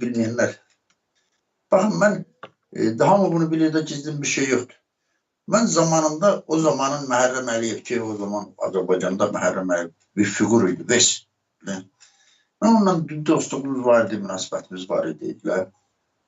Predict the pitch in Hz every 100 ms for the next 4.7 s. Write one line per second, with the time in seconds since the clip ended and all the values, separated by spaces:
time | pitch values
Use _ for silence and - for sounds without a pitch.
0 | _ - - _ _ _ _ - 160 202
1 | 208 185 160 160 151 - 156 147 131 113
2 | 113 104 - 120 107 101 95 113 98 -
3 | 95 92 - 98 95 90 90 90 85 90
4 | - - 90 - - - 160